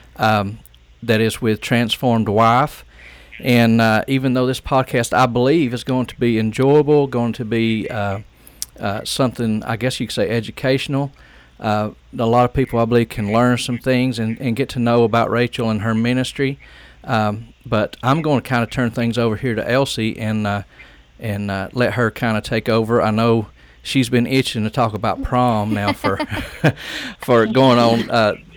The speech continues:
ever since prom happened. So, uh, we're, we're going to, uh, we're gonna get into that. But I just would like to, uh, to introduce, uh, Rachel Smith. Nice to have you here with us today.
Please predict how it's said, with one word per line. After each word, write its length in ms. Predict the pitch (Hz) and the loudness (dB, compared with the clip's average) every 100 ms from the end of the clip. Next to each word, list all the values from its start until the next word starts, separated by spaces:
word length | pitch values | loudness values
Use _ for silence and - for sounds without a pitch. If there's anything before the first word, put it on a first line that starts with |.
| - | -12
ever 240 | - 123 117 | -2 0 0
since 260 | - 120 | -2 -4
prom 340 | - 135 110 110 | 0 2 4 4
happened. 440 | 127 123 101 107 | 2 2 -2 -6
So, 340 | - 110 107 104 | -2 0 0 0
uh, 300 | 117 104 101 - - - - | 0 0 -2 -8 -20 -20 -12
we're, 280 | - 131 131 - | 0 2 2 2
we're 180 | 123 | 0
going 280 | 127 131 123 | 2 2 2
to, 340 | 110 113 107 101 | 2 0 2 2
uh, 240 | 98 98 - - | 0 -4 -10 -18
we're 160 | 254 123 | -4 0
gonna 180 | 123 120 | 2 2
get 160 | 135 | 2
into 220 | 131 123 113 | 2 2 4
that. 320 | 127 127 - | 4 4 4
But 100 | 120 | 2
I 100 | 123 | 2
just 240 | 127 135 | 2 -2
would 280 | 147 135 131 | 4 4 6
like 240 | 127 - | 4 2
to, 340 | - 127 120 113 | -2 -2 2 2
uh, 220 | 110 110 - - - - | 2 0 -4 -20 -20 -6
to 100 | 135 | 0
introduce, 600 | 120 123 117 131 123 - - | 2 2 2 2 0 -4 -4
uh, 180 | 117 113 | -2 0
Rachel 320 | 131 127 123 | 0 -2 -2
Smith. 460 | 120 147 151 110 - | -4 -4 -4 -4 -4
Nice 160 | 120 - | -4 -4
to 80 | |
have 220 | 110 139 123 | -4 -2 -2
you 100 | 104 | -2
here 140 | 113 | -2
with 180 | 107 104 | -2 -4
us 140 | 101 | -6
today. 300 | - 87 87 | -8 -8 -10